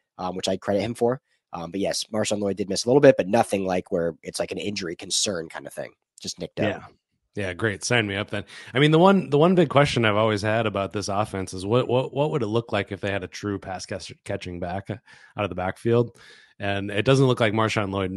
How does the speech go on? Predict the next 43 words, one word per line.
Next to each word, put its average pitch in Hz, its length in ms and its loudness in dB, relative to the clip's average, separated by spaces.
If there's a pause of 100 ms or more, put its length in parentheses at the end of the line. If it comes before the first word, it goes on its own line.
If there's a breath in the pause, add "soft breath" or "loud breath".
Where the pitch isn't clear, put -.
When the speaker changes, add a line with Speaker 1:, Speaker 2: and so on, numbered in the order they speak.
(160)
Speaker 2:
necessarily 101 600 -4
meets 101 260 -4
that, 131 260 2 (560 soft breath)
uh, 117 280 0
need, 131 340 2
but 107 160 2
I 98 80 2
think, 117 280 2 (100)
you 127 100 2
know, 107 120 4
he, 110 220 2
he 104 180 -8
looks 131 340 4
like 120 180 6
a, 98 320 2
he 107 80 -2
looks 117 220 0
like 113 140 0
a, 92 220 -2 (120)
a 101 120 -6
Rams 101 380 -2
running 92 280 -6
back, 85 360 -12 (460 soft breath)
if 98 160 -8
you 104 40 -4
know 98 120 -4
what 95 100 -4
I 90 60 -6
mean. 92 200 -6
If 92 120 -10
you 98 100 -2
look 104 160 0
at 95 80 -4
the 101 80 -4
other 92 200 -4
guys 92 200 -4
that 92 140 -8
they've 92 120 -6
kinda 98 240 -4
had 95 280 -2
in 95 60 -8
that 92 200 -10
post - 380 -8